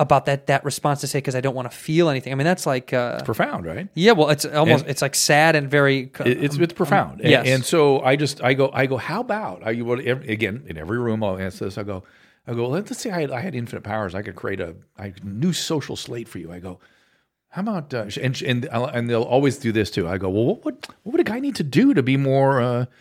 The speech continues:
Speaker 2: responsive, to make it more the way you want it? What, what would it look like? I don't, I don't, I'm confused. You know what? You don't like this? What would it look like?" And always the same. She'll go,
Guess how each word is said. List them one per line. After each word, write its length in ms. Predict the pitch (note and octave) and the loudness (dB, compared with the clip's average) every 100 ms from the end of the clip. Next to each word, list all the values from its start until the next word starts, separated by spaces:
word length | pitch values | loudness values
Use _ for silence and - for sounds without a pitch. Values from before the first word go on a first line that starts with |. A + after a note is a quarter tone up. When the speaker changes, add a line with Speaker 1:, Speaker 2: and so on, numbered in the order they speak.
| - _ _ | -20 _ _
Speaker 2:
responsive, 600 | C3 - C#3 B3 C4+ A#2 | -2 2 4 4 4 2
to 60 | G2+ | 2
make 160 | B2 C3 | 0 0
it 80 | |
more 180 | C3 C#3 | 2 2
the 200 | C3 B2 | 4 2
way 120 | C3 | 2
you 140 | C3+ C3 | 2 2
want 340 | B2+ A#3 A#3+ | 2 2 2
it? 180 | F2 D2+ | -2 0
What, 180 | A2 C3+ | 2 2
what 180 | C3 D#3 | 2 0
would 100 | A3+ | 0
it 60 | C#3+ | 4
look 280 | F3+ - | 4 2
like? 240 | - F2+ D#2+ | -4 -8 -4
I 80 | C3 | -4
don't, 140 | F3+ | -2
I 80 | E3 | -4
don't, 100 | G#3 | -6
I'm 80 | C3+ | -6
confused. 640 | F3 - A3 C4+ F#3 F#2+ | -6 -6 -6 -4 -4 -4
You 80 | A2 | -4
know 60 | A2 | -2
what? 160 | A#2+ - - - | -4 -6 -20 -10
You 80 | A2 | -2
don't 180 | F3+ G#3 | 0 0
like 260 | A2 D3+ - | 0 0 0
this? 200 | C#4 G3+ | -2 -2
What 160 | D#3+ | 0
would 120 | D3 E3+ | 0 0
it 40 | |
look 120 | E3 | 0
like?" 160 | A#2+ G2+ - _ A#2 | -2 -6 -12 _ -8
And 160 | A2+ - - | -8 -6 -4
always 400 | G#3 B3 A#2+ F#2+ | -2 -2 -4 -6
the 40 | |
same. 280 | - C3 B2 | -8 -8 -6
She'll 180 | - A#2+ | -4 -2
go, 280 | A2+ G2 | -2 -4